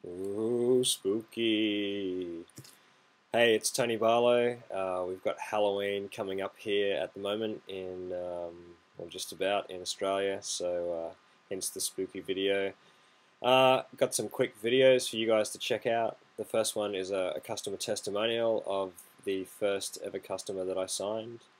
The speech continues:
Let me know what you think. Send me an email. Um, Ruff's a pretty cool guy. Uh, you can actually get in contact with him too if you want to... Um, find out more about what I do. Second video that we've got there is a local blogger named Gideon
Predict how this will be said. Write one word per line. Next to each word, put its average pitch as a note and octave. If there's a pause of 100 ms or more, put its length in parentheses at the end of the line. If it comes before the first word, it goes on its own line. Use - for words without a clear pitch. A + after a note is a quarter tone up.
(180)
Let G2
me A#2+
know C3
what F#2+
you A2
think. B2
Send G2+
me G2+
an G2+
email. A2+ (100)
Um, F#2
Ruff's G2+
a -
pretty G2
cool F#2+
guy. G2 (520)
Uh, F2+
you F2+
can G2+
actually F#2
get F2
in F2
contact F2
with E2+
him F2
too F2
if -
you F2
want F2
to... F2
Um, F2 (340)
find F#2+
out E2
more F#2
about F2
what F#2
I F2
do. G#2+ (1000)
Second C3+
video A#2
that A2
we've G2+
got G#2+
there G#2
is G2+
a F#2+ (100)
local G2
blogger G2
named F#2+
Gideon B2